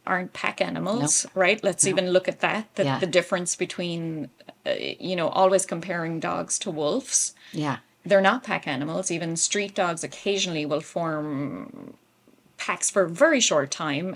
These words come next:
Speaker 1: and then
Speaker 2: Mm-hmm.
Speaker 1: kind of disperse and be doing their own thing.
Speaker 2: Yeah, very fluid,
Speaker 1: Yeah,
Speaker 2: dynamic.
Speaker 1: yeah.
Speaker 2: Yeah, because when dogs and wolves evolved away from their common ancestor, I'm just gonna say it 'cause that's what I believe, dogs became scavengers. They were not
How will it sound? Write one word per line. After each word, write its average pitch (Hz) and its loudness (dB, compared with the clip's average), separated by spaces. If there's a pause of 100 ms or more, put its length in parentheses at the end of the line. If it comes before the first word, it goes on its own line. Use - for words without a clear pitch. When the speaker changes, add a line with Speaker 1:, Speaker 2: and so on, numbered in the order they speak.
Speaker 1:
and 170 -2
then 165 -4
Speaker 2:
Mm-hmm. 165 -14
Speaker 1:
kind 165 -6
of 135 -8
disperse 147 0
and 170 -6
be 143 -6
doing 143 -2
their 143 0
own 139 -2
thing. 165 2
Speaker 2:
Yeah, 131 2
very 156 2
fluid, 123 0 (180)
Speaker 1:
Yeah, 120 2
Speaker 2:
dynamic. 120 -2
Speaker 1:
yeah. 165 -6 (100)
Speaker 2:
Yeah, 175 6
because 190 0 (280)
when 220 4 (140)
dogs 208 4
and 156 4
wolves 135 2 (160)
evolved 147 6
away 139 2
from 139 -6
their 123 -2
common 113 0
ancestor, - -6
I'm 139 0
just 120 -4
gonna 107 -4
say 78 -6
it - -10 (100)
'cause - -8
that's - -10
what 98 -4
I 95 -4
believe, 95 -8 (640)
dogs 160 6
became 135 2
scavengers. 123 4 (520)
They 139 4
were 135 4
not 135 6